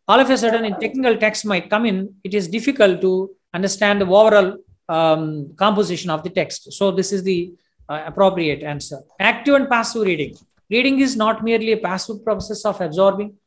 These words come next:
the message encoded in the printed word,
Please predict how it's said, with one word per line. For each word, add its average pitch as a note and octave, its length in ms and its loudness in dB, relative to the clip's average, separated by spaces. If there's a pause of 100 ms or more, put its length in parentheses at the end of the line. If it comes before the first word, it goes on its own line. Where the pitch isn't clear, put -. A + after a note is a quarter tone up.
(280)
the D#3 60 -6
message F3+ 380 0
encoded G3+ 640 2 (1800)
in E3+ 60 -6
the E3+ 80 -2
printed G#3 400 2
word, G3 180 4